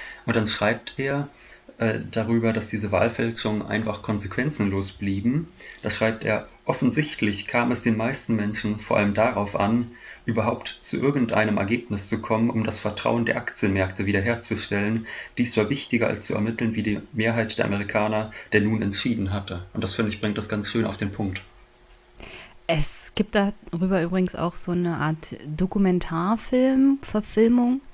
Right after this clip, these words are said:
Speaker 2: von der Florida-Auszählung. Und es ist ganz interessant, sich dann nochmal zu, vor Augen zu führen, dass einige der Richter des obersten Gerichtshofs noch von dem Vater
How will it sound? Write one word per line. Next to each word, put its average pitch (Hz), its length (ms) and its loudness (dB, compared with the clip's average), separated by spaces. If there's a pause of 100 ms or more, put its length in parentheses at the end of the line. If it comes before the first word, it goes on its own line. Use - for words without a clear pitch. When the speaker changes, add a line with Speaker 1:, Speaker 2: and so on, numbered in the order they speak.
(680)
Speaker 2:
von 196 240 2
der 190 120 4
Florida-Auszählung. 214 1160 2 (560)
Und 190 420 4
es 165 120 -6
ist 185 120 -4
ganz 190 180 2
interessant, 185 460 0
sich 208 100 -2
dann 190 140 2
nochmal 185 260 2
zu, 190 140 -2
vor - 320 -4
Augen 202 300 4
zu - 180 -8
führen, 196 420 2
dass 180 200 -2
einige 185 360 2
der 170 460 0
Richter 190 540 0
des 185 180 -6
obersten 185 380 -2
Gerichtshofs 190 600 -2
noch 180 380 0
von 170 480 -2
dem 165 160 0
Vater 233 760 2